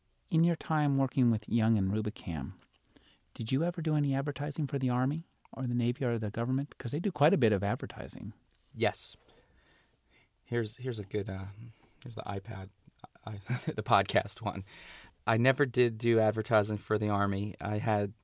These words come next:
Speaker 2: they lost the Army account, and I'm not sure why. I had been at two agencies that had the Army account. Uh, one was N W Air, which is now out of business, but they were an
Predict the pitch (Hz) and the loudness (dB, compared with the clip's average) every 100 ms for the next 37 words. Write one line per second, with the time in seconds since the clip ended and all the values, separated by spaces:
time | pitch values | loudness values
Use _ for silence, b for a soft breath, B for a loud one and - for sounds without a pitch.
0 | b b b b b b b _ - 104 | b b b b b b b _ -2 -2
1 | 107 139 160 - 117 117 107 101 - 104 | 4 6 6 4 4 4 2 0 0 0
2 | 110 101 101 110 - 113 101 98 95 92 | 0 0 0 -2 0 0 2 4 4 4
3 | 104 127 131 117 - 131 110 107 - 101 | 2 4 4 2 2 4 4 4 -2 -4
4 | 95 110 101 98 95 95 92 - 92 90 | -4 0 0 0 0 -2 -4 -4 -6 -6
5 | - - 92 92 98 107 107 107 107 101 | -12 -10 -8 -6 -2 -2 0 0 0 0
6 | 101 98 98 95 98 95 95 98 95 95 | 0 0 2 0 0 -2 -4 -2 0 -2
7 | 95 - 98 101 95 - - 95 95 92 | -4 -2 -2 -2 -4 -6 -6 -4 -2 -4
8 | 92 | -8